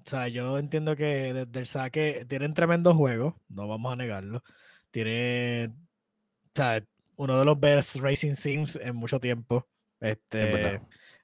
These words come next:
Speaker 1: pero definitivamente están, están jugando las cartas al revés. So,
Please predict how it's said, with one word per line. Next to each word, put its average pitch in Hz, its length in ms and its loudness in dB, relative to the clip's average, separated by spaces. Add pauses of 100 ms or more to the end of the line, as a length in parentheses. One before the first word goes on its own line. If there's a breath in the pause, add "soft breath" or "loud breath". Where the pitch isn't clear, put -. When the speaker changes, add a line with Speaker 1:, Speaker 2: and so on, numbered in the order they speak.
Speaker 1:
pero 143 260 6
definitivamente 131 920 2
están, 113 760 -4
están 117 260 -4
jugando 135 380 0
las 131 100 2
cartas 131 480 -2 (220)
al 104 140 -10
revés. 98 280 -8 (300)
So, 90 400 -10